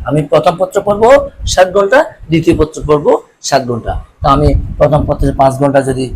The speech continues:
আহ, পাঁচ ঘন্টা যদি আমি সিকিউর জন্য ধ-, ধরি, এমসিকিউ আমরা দুই ঘন্টা পড়বো। প্রিয় শিক্ষার্থী, এ, আমরা এমসিকিউতে আমরা তোমরা দেখতে পাও অনেকগুলো, আহ, প্রয়োগ এবং উচ্চতর দক্ষতামূলক প্রশ্নগুলো আসে, তোমরা সেগুলো খাতাতে প্র্যাকটিস করবে।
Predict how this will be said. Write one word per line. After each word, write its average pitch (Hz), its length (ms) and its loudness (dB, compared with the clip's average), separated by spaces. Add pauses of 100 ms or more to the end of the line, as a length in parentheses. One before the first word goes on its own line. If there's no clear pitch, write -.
(280)
আহ, 127 160 -8
পাঁচ 127 220 0
ঘন্টা 135 220 0
যদি 127 200 -4
আমি 123 240 2
সিকিউর 127 420 -6
জন্য 123 240 -10
ধ-, 139 280 -14
ধরি, - 300 -4 (280)
এমসিকিউ 127 560 -6
আমরা 113 160 -2
দুই 110 160 -8
ঘন্টা 107 300 -8
পড়বো। 135 320 -4 (340)
প্রিয় 156 120 0
শিক্ষার্থী, 180 480 -2 (520)
এ, 143 380 -2
আমরা 147 260 -2
এমসিকিউতে 160 840 2 (260)
আমরা 147 200 2
তোমরা 151 220 2
দেখতে 156 280 2
পাও 180 140 2 (120)
অনেকগুলো, 190 480 2
আহ, 156 120 6 (580)
প্রয়োগ 160 320 2
এবং 156 240 -4
উচ্চতর 165 380 -4
দক্ষতামূলক 156 640 0
প্রশ্নগুলো 135 420 -2
আসে, 131 240 0 (300)
তোমরা 135 220 2
সেগুলো 139 260 2
খাতাতে 143 380 -6
প্র্যাকটিস 156 380 -8
করবে। 233 260 0